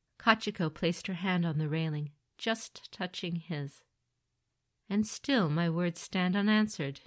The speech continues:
she said. "Something troubles you. Something beyond merely selecting trusted commanders for our clan's military forces."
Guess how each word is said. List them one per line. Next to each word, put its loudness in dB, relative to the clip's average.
she -10
said. -8
"Something 0
troubles 0
you. -4
Something 0
beyond 2
merely 2
selecting -6
trusted -6
commanders -2
for -6
our 0
clan's -2
military -2
forces." -6